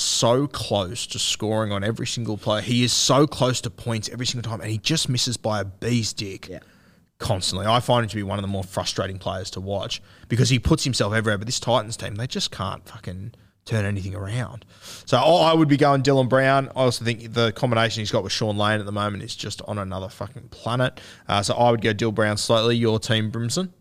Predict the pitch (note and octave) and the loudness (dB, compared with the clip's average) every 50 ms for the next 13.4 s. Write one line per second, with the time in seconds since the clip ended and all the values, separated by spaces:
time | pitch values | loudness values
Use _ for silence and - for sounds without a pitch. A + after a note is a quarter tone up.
0 | _ - A2 - - - _ _ _ _ _ _ _ _ F#2+ F#2+ F2+ - G#2+ F2 | _ -12 -12 -12 -12 -16 _ _ _ _ _ _ _ _ -8 -6 -6 -6 -6 -8
1 | - _ _ - - - - - - C#3 C#3+ D3+ D#3 D#3+ D#3 - - - - - | -8 _ _ -20 -20 -20 -20 -2 2 4 6 6 6 6 4 2 -2 -8 -20 -20
2 | - - - - - - C#3+ B2+ F3+ F#3 F3+ - - G#3 A3 G#3+ D#3+ - - - | -20 -20 -20 -20 -12 -6 0 2 4 4 4 4 6 6 6 6 4 0 -6 -6
3 | - - - G3 - - F#3 F3+ E3+ E3+ E3+ E3 D#3+ C#3 - - D#3+ D#3 E3+ F3 | -4 0 2 2 4 4 4 4 6 6 6 6 4 2 2 4 6 6 8 8
4 | E3 D3 B2 A2+ - - E3 D#3+ D3+ C#3+ B2+ G#2 - - A#2+ A2+ A2+ C#3 C#3+ D3+ | 8 6 4 2 0 2 4 6 6 6 4 2 -2 -6 -4 2 4 4 6 8
5 | D#3 D#3 D#3 D#3 D#3 - - - - D3 C#3+ C#3 C#3 C3 - - - - - D#3+ | 8 8 8 6 4 2 -2 0 4 6 6 6 6 4 0 -4 -2 2 4 4
6 | - F3 E3 F3+ F3+ F3+ - - - - - D3 C3 - - - C#3 C#3+ D3 D3+ | 6 8 8 8 6 6 2 -2 -8 -14 -14 -14 -14 -6 0 2 4 4 4 4
7 | D3 D3 D3 D3 D3+ D3 C#3+ C3 - - _ _ - - - _ _ _ _ _ | 6 4 4 4 4 2 0 -2 -6 -12 _ _ -20 -20 -20 _ _ _ _ _
8 | _ _ _ _ _ _ _ _ _ _ _ _ _ - - - - - - - | _ _ _ _ _ _ _ _ _ _ _ _ _ -20 -20 -20 -20 -20 -20 -20
9 | - - - _ _ _ _ - C3+ A#2+ A#2 A2+ A2 C3+ B2 G#2 G#2 G2+ G#2+ G#2 | -20 -20 -20 _ _ _ _ -6 -4 -2 -2 0 0 0 0 2 2 2 2 2
10 | - - G2 F#2+ - A2+ G#2 G2 G2 G#2+ A2 A2 G#2+ G2+ G2 - A#2 G#2+ G#2 G2+ | 0 -4 -6 -2 0 0 0 2 2 2 2 2 2 0 0 0 0 0 0 0
11 | G2+ A2 G#2 G#2+ G2 - - - A#2+ A#2 G#2 G#2 A2+ A2 G#2 - - A#2 G#2 - | 0 0 0 -2 -4 -6 -4 -2 -2 0 0 0 -2 -2 -2 -4 -8 -10 -10 -2
12 | - B2 A2 G2 G2 F#2+ - - - A2 A2+ B2 B2+ B2+ C3+ B2 A2 G#2+ G#2+ G#2+ | 0 0 2 2 0 -2 -2 0 2 4 4 4 4 4 4 2 2 2 2 2
13 | G#2+ G#2 G#2 G2+ G2 G2+ G#2+ G#2 | 2 2 0 -2 -2 -2 -4 -4